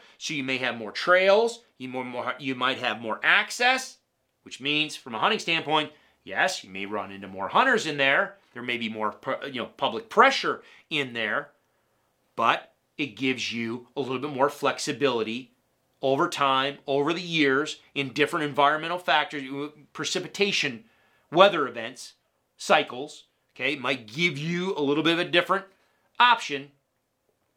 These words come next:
over the long term. All right, so keep those things in mind when you're scouting and when you're getting ready to, wh-, when you head to your elk camp, okay? Re-, always, always just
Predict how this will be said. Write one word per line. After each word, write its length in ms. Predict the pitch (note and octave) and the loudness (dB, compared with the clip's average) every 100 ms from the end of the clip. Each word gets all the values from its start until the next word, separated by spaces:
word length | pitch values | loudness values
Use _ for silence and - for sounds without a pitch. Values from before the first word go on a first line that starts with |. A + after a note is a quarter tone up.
| _ _ - | _ _ -6
over 220 | C#3+ C#3 | -2 0
the 80 | D3+ | 2
long 300 | D#3+ E3 E3 | 2 2 0
term. 200 | - E2+ _ _ _ _ _ _ _ - | -4 -14 _ _ _ _ _ _ _ -8
All 60 | G#2+ | -2
right, 200 | A#2 C3 | -2 -2
so 120 | A2+ | -10
keep 300 | G#2+ A#3 A#3 | 0 0 4
those 240 | A3+ G#3+ | 4 4
things 260 | - G#3 F#3+ | 2 -2 -2
in 100 | F3+ | 0
mind 420 | G3 G3+ E3+ D#3 - _ - - _ | 2 4 4 0 -6 _ -20 -20 _
when 200 | C3 D#3 | -4 -2
you're 100 | C#3 | -2
scouting 500 | - G3+ G3 G3+ G3 | -2 4 4 4 0
and 120 | D#3+ | -4
when 180 | D#3+ F3 | -4 -4
you're 120 | E3 | -4
getting 320 | C#3 G3 G3 | -2 -2 0
ready 280 | F3+ G#3 G3+ | 2 2 2
to, 280 | E3 D#3+ D#3+ | -2 -4 -2
wh-, 220 | E3 E3 | 0 0
when 180 | D#3 E3+ | 0 -2
you 140 | E3+ | -2
head 240 | D3+ F#3 F3+ | 0 0 2
to 60 | |
your 360 | E3+ F3 F3+ E3+ | -2 2 2 2
elk 240 | F#3 G#3 - | 2 2 0
camp, 200 | A#2+ - _ | -16 -18 _
okay? 340 | G#2+ C#3 E3+ - - - - _ _ _ - | -4 -2 -4 -12 -20 -20 -20 _ _ _ -12
Re-, 240 | B2 D3 - - - - | -4 -4 -4 -20 -10 2
always, 720 | D#3+ F#3 G#3 A3 A3+ - - _ _ _ _ _ _ _ _ _ - | 6 6 4 2 0 -6 -8 _ _ _ _ _ _ _ _ _ 0
always 480 | F#3 G#3 E3+ A#2 F#2+ | 4 6 4 0 -6
just 240 | C#3 - | -8 -8